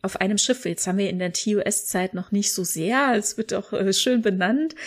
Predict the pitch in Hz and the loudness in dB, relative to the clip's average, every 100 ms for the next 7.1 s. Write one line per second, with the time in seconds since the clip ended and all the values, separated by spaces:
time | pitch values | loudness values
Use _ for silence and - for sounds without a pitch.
0 | - - - - 214 208 - 220 220 - | -14 -16 -6 0 2 2 2 0 0 -4
1 | 196 202 202 - 156 170 247 302 - 226 | 0 0 0 -4 -4 0 0 0 0 0
2 | 220 - - 254 - 220 220 226 220 220 | 0 -4 -2 0 0 2 2 2 -2 0
3 | 226 214 214 226 226 220 - 214 - 202 | 0 0 0 2 0 0 -2 0 2 2
4 | 202 202 202 - - - 196 190 - 196 | 2 0 0 -2 -2 -2 -2 -2 -2 -2
5 | 202 - 190 208 277 - 196 170 185 214 | -2 -4 0 2 2 -2 -2 -2 0 -2
6 | - - 190 190 208 185 180 185 - 214 | -2 -4 0 0 0 0 0 0 0 0
7 | - | -2